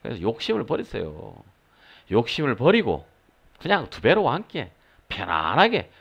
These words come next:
원칙에 따라 투자하시면 이십 년 후 다 부자 됩니다. 아시겠죠?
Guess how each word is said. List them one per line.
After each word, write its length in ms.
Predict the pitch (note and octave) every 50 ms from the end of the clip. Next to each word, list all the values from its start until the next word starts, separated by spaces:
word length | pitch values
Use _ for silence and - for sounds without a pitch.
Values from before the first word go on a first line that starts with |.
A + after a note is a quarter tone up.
| _ _
원칙에 420 | - A2 F3 G3 - - C#3 B2
따라 220 | A#2 E3 E3 D#3 C3
투자하시면 680 | - - - A#2 C#3+ F3+ F#3+ - A#3+ G#3 C3 D#2+ D2 - _ _ - - - - _ -
이십 280 | F2 F2+ - - E3+
년 220 | E3 F3 F#3+ G3 F3
후 280 | A2 E2 F#2 A2+ - -
다 180 | - - D#3+ - _
부자 220 | - E2 F#2+ C3+
됩니다. 420 | C3+ - - E2 A2+ - F#2+ - - - _ _ _ _ _ _ -
아시겠죠? 560 | - G2 C#3+ E3+ D3 - E2+ E2 E2 G#2